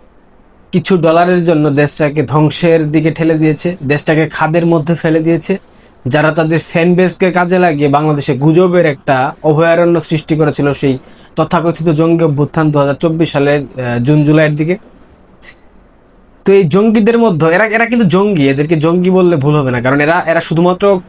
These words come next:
কয়েকটা ডলারের জন্য, কিছু টাকার জন্য, একটু, একটু ভালো থাকার জন্য পুরো দেশকে, পুরো জাতিকে, পুরো আগামী প্রজন্মকে ধ্বংসের মুখে ঠেলে দিয়ে তারা কিন্তু ঠিকই ভালো আছে। এই ডলার খেকোদের মধ্যে একজন আছে অর্চিতা স্পর্শিয়া,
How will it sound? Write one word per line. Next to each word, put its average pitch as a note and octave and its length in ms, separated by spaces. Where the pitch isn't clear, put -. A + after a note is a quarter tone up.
কয়েকটা A3+ 400
ডলারের D3+ 380
জন্য, C#3+ 500
কিছু G#3+ 200
টাকার G#3+ 360
জন্য, D#3+ 540
একটু, D3 240
একটু G3+ 220
ভালো D3+ 220
থাকার F3+ 300
জন্য D3+ 380
পুরো F#3+ 180
দেশকে, D#3 760
পুরো F3 180
জাতিকে, D#3 720
পুরো D#3 160
আগামী D#3+ 380
প্রজন্মকে F#3+ 920
ধ্বংসের E3+ 540
মুখে D3+ 220
ঠেলে D#3 260
দিয়ে D#3 200
তারা C3 200
কিন্তু D#3+ 340
ঠিকই F3 220
ভালো B2 220
আছে। A2+ 220
এই G#3 120
ডলার F#3+ 300
খেকোদের A3 380
মধ্যে G3+ 260
একজন F3 300
আছে E3 320
অর্চিতা A3 640
স্পর্শিয়া, F3+ 720